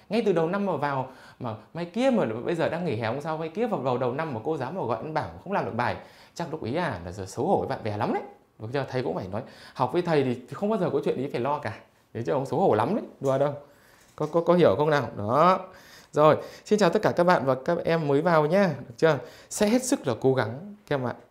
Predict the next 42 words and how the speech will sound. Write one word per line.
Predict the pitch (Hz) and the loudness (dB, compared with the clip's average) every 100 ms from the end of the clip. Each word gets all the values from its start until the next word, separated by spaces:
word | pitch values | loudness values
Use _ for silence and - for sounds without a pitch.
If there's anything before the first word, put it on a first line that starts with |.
| - | -6
Cố | 110 | -4
gắng | 110 104 | -2 -4
lên. | 147 147 - _ _ _ _ _ _ _ _ _ _ _ _ _ _ _ | -4 -6 -10 _ _ _ _ _ _ _ _ _ _ _ _ _ _ _
Ờ, | - 131 135 139 - - | -4 0 2 2 0 -4
rồi. | 123 117 113 - - - - - | -2 -2 -4 -16 -20 -20 -20 -10
Ờ, | - 147 147 | 2 4 4
nghỉ | 165 151 117 | 2 0 0
hè | 147 147 131 | -2 -2 0
rồi | 143 139 | 0 0
nhưng | 175 | -2
mà | 170 | -2
bạn | 139 135 | -2 -2
nào | 131 120 | -4 -4
mà | 113 113 107 107 - - | -4 -4 -6 -8 -16 -10
theo | 185 190 | -4 -2
thầy | 165 | -2
thì | 131 | -2
nên | 151 170 | -4 -4
học | 135 | -6
từ | 123 | -6
sớm. | 113 135 139 233 - _ - | -6 -6 -8 -10 -20 _ -16
Được | 110 | -10
chưa? | 151 143 - - - - | -8 -8 -12 -20 -20 -10
Thầy | 143 | -8
sẽ | - | -6
cố | - | -4
gắng | 127 147 | -6 -6
khởi | 156 107 | -6 -4
động | 120 123 | -4 -4
mỗi | 151 196 | -4 -2
một | - | -2
tuần | 117 | -2
ít | 127 | -2
nhất | 196 214 | -4 -6
một | 101 | -6
bài. | 110 110 98 - _ _ _ - | -4 -4 -8 -18 _ _ _ -8
Đến | 120 180 | -4 -2
lúc | 214 | -2
ý | 135 | -2
thì | 180 | -2
là | 170 120 | -2 -2
vừa. | 127 123 107 | -2 -2 -4